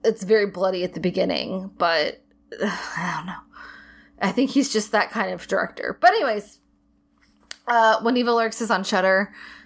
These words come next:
Uh, if you feel, sounds like something you wanna watch, a no, feel bad movie, uh, watch it. <laughs> If not, stay away. Even though it's a really well-made movie, I think, and I,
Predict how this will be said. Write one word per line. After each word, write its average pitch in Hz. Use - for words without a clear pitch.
Uh, 196
if 214
you 285
feel, 370
sounds 403
like 453
something 311
you 277
wanna 240
watch, 220
a 233
no, 214
feel 277
bad 233
movie, 220
uh, 208
watch 247
it. -
<laughs> -
If 302
not, 370
stay 339
away. 214
Even 262
though 359
it's 359
a 311
really 277
well-made 262
movie, 262
I 240
think, 240
and 220
I, 214